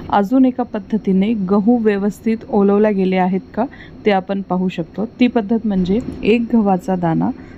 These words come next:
जर आपण खाऊन पाहिला तर गव्हाचे लगेच दोन तुकडे होतात. अशा वेळेस आपले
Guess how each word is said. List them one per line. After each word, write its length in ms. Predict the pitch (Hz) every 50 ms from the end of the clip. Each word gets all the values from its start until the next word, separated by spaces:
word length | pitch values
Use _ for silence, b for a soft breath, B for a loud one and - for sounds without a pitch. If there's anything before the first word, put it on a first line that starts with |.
| B B 208
जर 180 | 190 233 247
आपण 340 | 233 220 220 - 220 214 220 220
खाऊन 260 | - - 214 208 208 202
पाहिला 480 | - - 180 165 180 170 165 180 226 277 262 B B B B B B -
तर 200 | - 208 202 214 302 339 - - - - - - - - 185
गव्हाचे 580 | 226 214 202 208 208 202 - - 262 262 247
लगेच 400 | 226 226 226 226 269 285 277 - - -
दोन 280 | 233 190 214 220 226 214 -
तुकडे 260 | 202 185 - 175 175
होतात. 340 | 185 180 160 - - 202 254 - B B B B B B
अशा 280 | 190 214 - - 285
वेळेस 420 | 277 254 247 240 240 285 269 - - - -
आपले 320 | 190 190 - 220 226 233